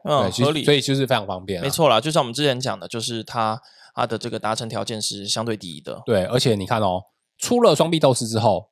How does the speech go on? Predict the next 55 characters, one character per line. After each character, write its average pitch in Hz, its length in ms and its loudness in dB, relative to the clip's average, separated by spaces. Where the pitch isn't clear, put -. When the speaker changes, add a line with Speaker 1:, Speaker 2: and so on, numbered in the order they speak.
Speaker 2:
它 156 120 -2
不 175 140 0
仅 95 240 -8
是 123 160 -2
补 98 160 -10
强 82 260 -10
了 85 440 -8
其 - 160 -2
他 110 180 2
套 101 140 -2
牌， 85 240 -10
连 101 160 -2
超 120 120 0
梦 131 140 0
都 107 80 0
补 85 160 -12
强 - 220 -12
啊。 117 100 -16
Speaker 1:
那 208 100 -6
超 - 120 -6
梦 165 200 -2
真 147 100 -2
的 139 60 -2
是 139 100 -4
各 143 160 0
种 95 160 -6
受 120 180 -2
惠 113 140 -2
者 - 140 -10
欸， - 260 -14
这 - 80 -12
样 110 100 -10
讲 90 160 -10
起 - 140 -6
来。 - 80 -12
Speaker 2:
是 - 160 -2
啊， 80 280 -4
Speaker 1:
嗯， - 60 -12
嗯， 110 220 -10
嗯， 110 40 -16
Speaker 2:
真 90 140 -8
的。 82 80 -10
Speaker 1:
嗯。 - 120 -14
Speaker 2:
所 98 120 -8
以 92 320 -2
火 101 200 -6
超 139 120 2
梦 135 320 2
非 131 80 2
常 107 100 0
棒。 104 180 2
Speaker 1:
有 131 160 -10
够 131 80 -4
赞。 123 260 0
Speaker 2:
对， 151 100 2